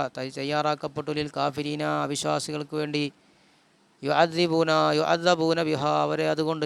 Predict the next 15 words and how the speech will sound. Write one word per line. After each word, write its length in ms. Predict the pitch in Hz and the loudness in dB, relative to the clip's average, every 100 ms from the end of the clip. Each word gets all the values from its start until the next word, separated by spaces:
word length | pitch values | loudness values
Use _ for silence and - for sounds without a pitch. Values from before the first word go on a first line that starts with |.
| 135 | -4
ശിക്ഷിക്കപ്പെടുന്നതാണ്. 920 | 131 147 147 147 151 156 156 151 151 170 _ _ _ _ _ _ _ | -4 -6 -6 -4 -4 0 2 2 -2 -8 _ _ _ _ _ _ _
ഇത് 80 | 151 175 | -2 4
ജുംലത്തുൻ 460 | 175 170 180 202 196 180 | 4 6 4 4 0 0
മുസ്തഅനിഫ 560 | 160 185 180 180 170 185 185 | 0 2 2 2 4 4 4
ജുംലയാണ്. 380 | 175 165 156 123 - 139 | 2 0 -2 -2 -10 -4
ഔ 40 | 160 - | -2 0
ഹാലുൻ, 420 | 151 151 160 175 160 | 2 2 2 0 2
ലാസിമായ 580 | 143 147 151 160 165 165 156 | 4 4 0 -2 0 2 0
ഹാലാണ് 480 | 139 135 139 147 123 - | 0 -2 -2 -4 -6 -14
ട്ടോ. 80 | - _ _ _ - - _ _ - | -20 _ _ _ -20 -20 _ _ -6
ഉഇദ്ദത്ത് 400 | 143 147 160 156 165 | -2 0 2 0 0
ലിൽ 140 | 160 165 | 0 4
കാഫിരീൻ 340 | 160 139 156 | 4 4 0
എന്ന് 120 | 160 160 | -2 -2
പറഞ്ഞില്ലേ 320 | 143 123 | -4 -8